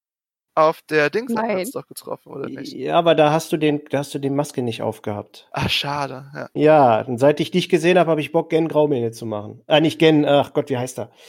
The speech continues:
Speaker 3: Ja, Gen will ich, Gen würde ich auch gerne machen von W O W, ähm, Shen,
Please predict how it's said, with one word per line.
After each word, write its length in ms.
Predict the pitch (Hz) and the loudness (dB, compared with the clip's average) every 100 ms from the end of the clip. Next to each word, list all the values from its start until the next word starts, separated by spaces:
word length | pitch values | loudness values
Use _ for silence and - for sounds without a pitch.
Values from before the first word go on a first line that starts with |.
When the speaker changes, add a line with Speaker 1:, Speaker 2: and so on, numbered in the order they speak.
| - - - _ _ - | -20 -20 -20 _ _ 0
Speaker 3:
Ja, 100 | 143 | 4
Gen 240 | 175 202 | 4 4
will 100 | 175 | 2
ich, 280 | 160 - - | 0 -6 -6
Gen 200 | 147 175 | -4 -2
würde 120 | 156 | -4
ich 100 | 143 | -4
auch 160 | 160 - | -6 -2
gerne 240 | 156 156 | -4 -2
machen 300 | 151 156 151 | -4 -6 -10
von 260 | - 143 143 | -6 -6 -2
W 100 | 143 | 0
O 120 | 139 | 0
W, 140 | 143 143 | 0 -2
ähm, 560 | 117 127 127 127 123 _ _ _ _ - | -2 -2 -2 -6 -12 _ _ _ _ -10
Shen, 380 | - 170 131 | 0 2 0